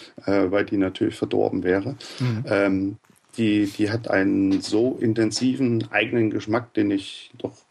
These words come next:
Speaker 1: ja, noch nirgends, äh, zuvor, ähm, probiert hatte. Und, äh, ich mag die total.
Speaker 2: Ähm, du sagtest, es gibt schon genug Hacker in Aus-, äh, in Neuseeland. Wie, äh, aus,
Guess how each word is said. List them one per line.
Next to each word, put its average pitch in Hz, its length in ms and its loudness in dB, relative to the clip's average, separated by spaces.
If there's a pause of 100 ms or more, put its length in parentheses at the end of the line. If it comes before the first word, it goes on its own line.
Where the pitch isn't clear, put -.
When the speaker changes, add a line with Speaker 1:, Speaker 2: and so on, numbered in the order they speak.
(260)
Speaker 1:
ja, 101 260 2
noch 98 240 0
nirgends, 101 500 2 (380)
äh, 98 400 0 (120)
zuvor, - 600 -2
ähm, 98 280 -8 (520)
probiert 104 400 2
hatte. - 240 -6 (960)
Und, 101 300 -2
äh, 107 320 0 (300)
ich 120 180 -4
mag 101 160 0
die 104 140 0
total. - 360 -4 (1200)
Speaker 2:
Ähm, 147 400 0
du 147 100 0
sagtest, 160 300 2
es 151 100 0
gibt - 140 -6
schon 160 160 2
genug 143 260 0
Hacker 160 200 0
in 165 100 -4
Aus-, 135 200 -2
äh, 139 220 2
in 135 140 0
Neuseeland. 131 420 0
Wie, 123 160 -6
äh, - 40 -6 (420)
aus, - 240 -4